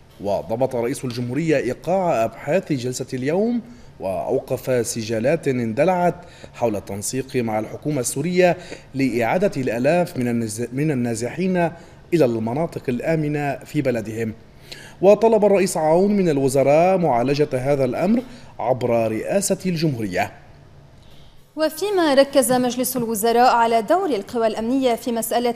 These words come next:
Speaker 2: إقامة النازحين وعودتهم،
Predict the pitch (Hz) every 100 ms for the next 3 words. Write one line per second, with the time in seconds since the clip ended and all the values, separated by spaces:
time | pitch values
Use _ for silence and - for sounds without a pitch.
0 | 240 214 240 254 240 240 240 226 208 226
1 | - 294 302 254 220 311 320 214 254 269
2 | 254 254 240